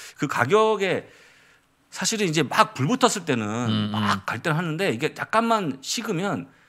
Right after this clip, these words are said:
Speaker 1: 그렇게 과열은 금방 식어버리면
Speaker 2: 예.
Speaker 1: 걱정되거든요. 다음에 누가 있어야 되는데
Speaker 2: 아,
Speaker 1: 뒤에
Speaker 2: 그렇죠.
Speaker 1: 없으니까.
Speaker 2: 그렇죠, 그렇죠.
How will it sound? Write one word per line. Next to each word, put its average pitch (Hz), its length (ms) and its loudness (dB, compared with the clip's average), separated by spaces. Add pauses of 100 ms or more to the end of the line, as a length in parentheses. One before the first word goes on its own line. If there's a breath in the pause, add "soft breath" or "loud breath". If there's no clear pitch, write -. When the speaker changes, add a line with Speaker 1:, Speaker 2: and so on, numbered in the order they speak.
(180 soft breath)
Speaker 1:
그렇게 143 260 -4
과열은 151 460 0
금방 135 240 -2
식어버리면 160 840 0
Speaker 2:
예. 87 320 2
Speaker 1:
걱정되거든요. 165 720 0
다음에 117 260 0
누가 113 160 0
있어야 139 240 0
되는데 131 120 -2
Speaker 2:
아, - 60 -8
Speaker 1:
뒤에 139 100 6
Speaker 2:
그렇죠. 120 80 4
Speaker 1:
없으니까. 139 340 0
Speaker 2:
그렇죠, 120 320 0
그렇죠. 104 360 -6